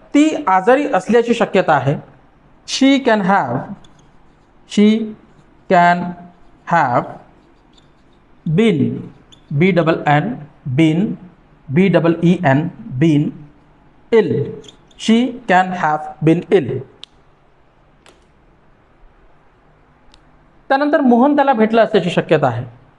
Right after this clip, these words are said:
मोहन can have met him. मोहन त्याला भेटला असल्याची शक्यता आहे.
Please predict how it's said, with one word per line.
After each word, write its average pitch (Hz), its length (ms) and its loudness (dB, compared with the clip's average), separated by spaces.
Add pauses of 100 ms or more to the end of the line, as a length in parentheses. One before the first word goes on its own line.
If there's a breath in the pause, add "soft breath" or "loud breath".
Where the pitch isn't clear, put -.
(1300)
मोहन 254 540 6 (3000)
can 247 200 4
have 135 320 2 (3000)
met 202 380 2
him. 113 120 -2 (2500)
मोहन 175 280 4
त्याला 185 280 0
भेटला 180 460 0 (280)
असल्याची 180 380 0
शक्यता 165 340 -2
आहे. 175 240 0